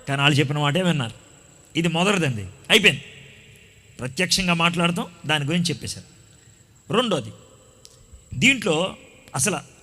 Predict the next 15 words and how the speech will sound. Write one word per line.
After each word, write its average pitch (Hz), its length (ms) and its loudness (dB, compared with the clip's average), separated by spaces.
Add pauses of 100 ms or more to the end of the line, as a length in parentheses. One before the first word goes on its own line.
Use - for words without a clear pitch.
యేసుప్రభు 190 560 0
గురించి 185 280 -2
చివరిగా 196 540 -2
తెలిసింది 202 400 0
వీళ్ళకే, 185 320 0 (720)
కానీ 185 140 -2
మధ్యలో 170 300 0
పెట్టాను 135 360 -2
వాళ్ళని. 95 180 -8 (2250)
ఎవరంటే 170 480 0
జ్ఞానులు. 190 460 0 (1200)
యేసుప్రభు 202 540 0
పుట్టిన 160 600 -2 (220)
పశువుల 240 280 2
పాకలో 196 580 2